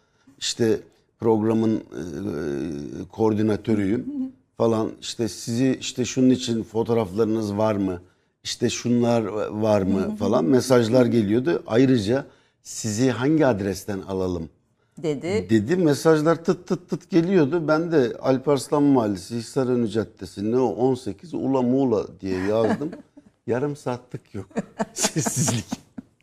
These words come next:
Speaker 2: <laughs> Hayır, sonra be-, beni döndü, hani nasıl, uçakla mı alacağız, nasıl yapacağız filan. <laughs> Hani,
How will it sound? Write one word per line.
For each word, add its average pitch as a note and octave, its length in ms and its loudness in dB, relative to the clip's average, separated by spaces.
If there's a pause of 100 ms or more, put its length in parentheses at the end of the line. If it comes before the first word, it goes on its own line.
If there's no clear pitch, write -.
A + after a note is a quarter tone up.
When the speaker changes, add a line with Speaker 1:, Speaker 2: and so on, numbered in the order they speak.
(140)
Speaker 2:
<laughs> C#4+ 80 -4 (600)
Hayır, G#3+ 300 4
sonra B3 460 2
be-, A#3 200 2
beni C4 320 -4
döndü, C#4+ 280 -2
hani B3+ 160 0
nasıl, A#3+ 260 -2
uçakla C4 440 2
mı B3 120 2
alacağız, F#3+ 500 2
nasıl G#3+ 260 -4
yapacağız A#3 600 0
filan. C#4 360 0
<laughs> A4 60 -10
Hani, B3 360 -4